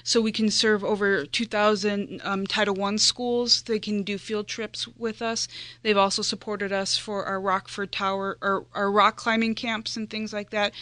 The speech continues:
outfitting helmets and harnesses and things like that. They also do big capital projects like the Sugar Bowl with that. Um, they're looking at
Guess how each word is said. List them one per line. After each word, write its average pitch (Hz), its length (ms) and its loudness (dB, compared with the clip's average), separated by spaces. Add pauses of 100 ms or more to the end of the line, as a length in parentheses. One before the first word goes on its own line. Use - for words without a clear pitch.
(160)
outfitting 202 760 -2
helmets 202 480 -6
and 202 120 -6
harnesses 202 500 -6
and 196 140 -6
things 202 200 -8
like 196 120 -10
that. 196 180 -6 (280)
They 240 120 6
also 233 240 4
do 220 160 0
big 214 220 0
capital 202 440 0
projects 190 480 0
like 190 120 -10
the 190 100 -10
Sugar 196 340 -2
Bowl 190 340 0 (340)
with 196 180 -12
that. 190 340 4 (300)
Um, 190 240 -4
they're 202 160 2
looking 202 320 -2
at 196 180 0